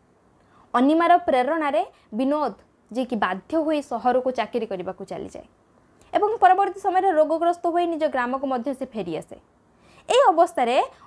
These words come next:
ଅନିମାକୁ, ଯିଏକି ମିଷ୍ଟର ବର୍ମା, ଡାକବଙ୍ଗଳାକୁ ନିମନ୍ତ୍ରଣ କରି ତାକୁ ଅପମାନ ଦିଅନ୍ତି। ପୁଣି ଘରକୁ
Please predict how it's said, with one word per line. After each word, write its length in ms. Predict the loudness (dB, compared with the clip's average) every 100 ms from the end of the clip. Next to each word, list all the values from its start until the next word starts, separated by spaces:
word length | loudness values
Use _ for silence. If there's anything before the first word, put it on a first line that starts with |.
| -4
ଅନିମାକୁ, 560 | -2 -2 0 -2 -4 -10 -6
ଯିଏକି 260 | -8 -2
ମିଷ୍ଟର 460 | 0 0 0 2 2
ବର୍ମା, 400 | 4 0 0 -4 -6 _ _ -4
ଡାକବଙ୍ଗଳାକୁ 720 | -4 0 -2 0 0 -2 -2
ନିମନ୍ତ୍ରଣ 500 | -2 -2 -2 -4 -4 -4
କରି 160 | -6
ତାକୁ 200 | -6 -6
ଅପମାନ 320 | -4 -4 -6 -4
ଦିଅନ୍ତି। 340 | -4 -6 -8 -20 _ _ _ _ _ _ _ _ _ -2
ପୁଣି 100 | 0 2
ଘରକୁ 300 | 0 0